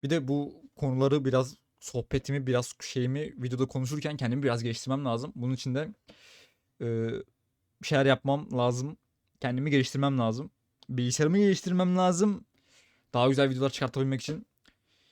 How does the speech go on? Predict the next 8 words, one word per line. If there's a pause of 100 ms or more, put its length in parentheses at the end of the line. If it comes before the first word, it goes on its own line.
(120)
İnternetimi
geliştirmem
lazım. (460)
Daha
hızlı
videolar
yükleyebilmek
için.